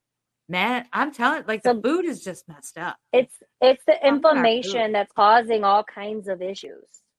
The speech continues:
Speaker 1: Mm-hmm.
Speaker 2: You know, you
Speaker 1: It
Speaker 2: have
Speaker 1: really
Speaker 2: the
Speaker 1: is.
Speaker 2: toxins, you have the inflammation. It's just, it, and you gotta get the source cleared. Otherwise, you're just treating symptoms.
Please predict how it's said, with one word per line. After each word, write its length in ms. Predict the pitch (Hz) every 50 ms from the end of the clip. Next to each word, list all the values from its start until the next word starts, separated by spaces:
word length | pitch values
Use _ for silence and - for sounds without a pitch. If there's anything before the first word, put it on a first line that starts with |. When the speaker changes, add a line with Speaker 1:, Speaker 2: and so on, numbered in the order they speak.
| -
Speaker 1:
Mm-hmm. 340 | 196 202 202 190 214 208 233 247 _ _ _ _ _ -
Speaker 2:
You 100 | 196 196
know, 220 | 190 185 185 190
you 100 | 185 190
Speaker 1:
It 40 | 202
Speaker 2:
have 80 | 226 226
Speaker 1:
really 200 | 226 220 208 190
Speaker 2:
the 60 | 190
Speaker 1:
is. 40 | 196
Speaker 2:
toxins, 420 | 202 202 - - 226 214 214 208 202
you 60 | 196
have 80 | 175
the 60 | 185 175
inflammation. 720 | 185 - 180 185 208 220 226 220 - - 220 214 208 196
It's 160 | 175 165 _
just, 120 | - 170 _ _
it, 200 | - 208 - - _ _ _ _ -
and 120 | - 208 208
you 60 | 220
gotta 300 | 208 220 208 214 220 233
get 220 | 226 220 233 220 -
the 60 | 214
source 420 | - - - 220 226 240 247 240
cleared. 480 | - - - 208 190 185 180 170 175 180 _ _ _ _ _ _ _ _ _ _ _ -
Otherwise, 360 | 208 220 240 233 233 233 208
you're 100 | 208 196 170
just 320 | - - 226 233 233 - _ _ _ _ _ _ _ _
treating 500 | - 220 233 233 220 220 208 190 170 160
symptoms. 640 | _ _ - 220 214 214 196 - 180 151 - _ _